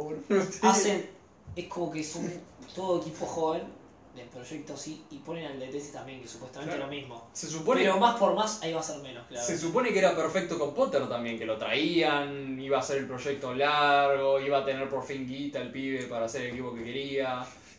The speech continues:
Speaker 4: era inglés. Y bueno,
Speaker 2: Dos meses.
Speaker 4: dos meses, jugó veintiún partidos, tuvo como veinticuatro puntos,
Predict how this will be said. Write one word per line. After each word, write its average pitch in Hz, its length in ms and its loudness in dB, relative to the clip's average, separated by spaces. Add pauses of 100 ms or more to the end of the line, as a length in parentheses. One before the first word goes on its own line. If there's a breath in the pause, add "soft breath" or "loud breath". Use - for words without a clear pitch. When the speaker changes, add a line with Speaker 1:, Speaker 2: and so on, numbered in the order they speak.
(100)
Speaker 4:
era 135 220 4
inglés. 143 1080 4 (1600)
Y 139 260 -10
bueno, 185 320 6
Speaker 2:
Dos 180 80 6
meses. 151 360 0 (200)
Speaker 4:
dos 180 280 4
meses, 208 420 8
jugó 175 360 2 (400)
veintiún 156 420 0
partidos, 185 500 6
tuvo 175 160 2 (180)
como 131 80 2
veinticuatro 156 560 4
puntos, 107 320 -8